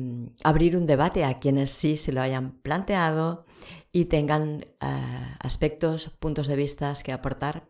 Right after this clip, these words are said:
aspectos que yo no haya contemplado o, bueno, visiones com-,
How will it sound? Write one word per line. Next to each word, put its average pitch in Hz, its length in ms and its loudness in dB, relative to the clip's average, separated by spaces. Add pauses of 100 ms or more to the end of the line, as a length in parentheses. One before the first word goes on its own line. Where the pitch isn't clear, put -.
(760)
aspectos 151 720 -2
que 147 160 0
yo 143 140 2
no 139 100 0
haya 135 240 2
contemplado 135 800 0 (840)
o, 127 1500 2
bueno, 160 260 0
visiones 139 460 0
com-, 135 180 0